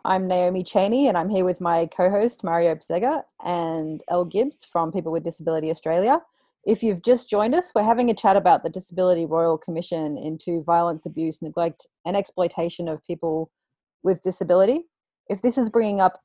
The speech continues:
any upset or issues, issues for you, uh, please remember you can always call Lifeline on one three one one one four if you need support. We, we've just been talking about how some, some people with chronic illness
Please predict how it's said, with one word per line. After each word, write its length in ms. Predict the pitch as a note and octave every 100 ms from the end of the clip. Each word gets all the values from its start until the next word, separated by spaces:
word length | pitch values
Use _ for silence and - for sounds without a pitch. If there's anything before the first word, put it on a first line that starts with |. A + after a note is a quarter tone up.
| -
any 280 | F#3 A3 A3+
upset 380 | G3+ G3 - F#3
or 120 | F3+
issues, 480 | F3 F3+ F3+ F3+ - _ -
issues 380 | F#3 G3+ F3 -
for 80 | E3+
you, 420 | E3+ F#3+ A3+ D#4 - -
uh, 180 | F3+ F3
please 260 | G#3 F#3+
remember 260 | F#3+ F#3 F3
you 180 | F3 F3+
can 160 | F#3
always 440 | - F#3 F#3+ F#3+ F3
call 200 | - F3
Lifeline 580 | E3 E3 - D#3+ D#3+ D#3+
on 340 | E3 E3 E3 -
one 200 | F3+ F#3
three 260 | - F3+ E3+
one 260 | E3 E3
one 400 | D#3+ D#3+ D#3+ D#3 -
one 280 | E3 D#3+ D#3+
four 440 | - E3 D#3+ D#3+ -
if 220 | E3+ -
you 80 | F3
need 220 | E3 D#3+
support. 440 | D3+ - D#3 - - _ _ _ _ _ _ _ -
We, 160 | C4+
we've 220 | D#4 D4 C#4+
just 180 | E4+
been 140 | G4+ F#4
talking 360 | B3 A#3+ C4
about 340 | A#3 G3 F3+ G3
how 180 | G3+ F#3+
some, 360 | G#3+ G3+ G3
some 200 | - G#3+
people 180 | A3+ G#3
with 140 | G3 -
chronic 240 | G3+ F3+
illness 500 | F#3 F#3 F3 -